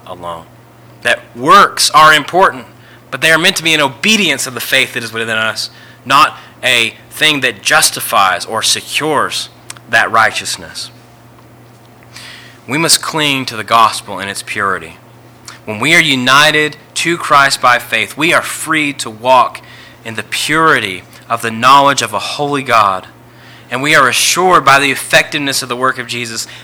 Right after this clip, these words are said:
that nothing can remove this love and this covenant relationship from us and from him.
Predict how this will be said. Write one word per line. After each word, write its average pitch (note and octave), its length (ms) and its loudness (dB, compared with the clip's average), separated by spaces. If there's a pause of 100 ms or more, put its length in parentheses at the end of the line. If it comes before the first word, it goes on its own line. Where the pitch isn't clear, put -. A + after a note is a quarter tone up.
(100)
that C#3+ 520 -2
nothing A2+ 720 -2
can A#2+ 260 -6
remove A#2+ 420 -4
this A#2+ 260 -2
love B2+ 440 4 (200)
and G#2+ 160 -6
this G#2+ 120 -4
covenant A2+ 400 -4
relationship G2 680 -4 (180)
from G#2+ 300 -2
us G#2 260 0
and F#2+ 100 -14
from F#2+ 220 -12
him. D2+ 280 -16